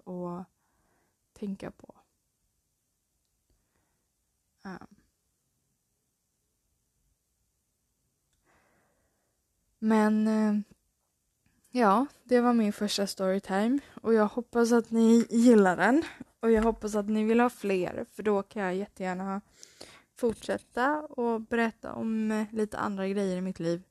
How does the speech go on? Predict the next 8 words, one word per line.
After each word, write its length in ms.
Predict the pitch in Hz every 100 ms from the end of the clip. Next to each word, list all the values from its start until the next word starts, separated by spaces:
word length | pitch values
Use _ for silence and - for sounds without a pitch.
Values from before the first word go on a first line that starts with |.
| _ _ - _ - - _ _ _ _ _ _ _ _ _ _ _ _ _
Eh, 720 | - 254 240 226 220 202 - 214
jag 120 | 247
hoppas 760 | 254 247 240 240 - - - -
såklart 600 | - 233 220 208 190 -
att 240 | - 208 -
ni 260 | 202 190
har 340 | 190 185 180 175
en 300 | 175 180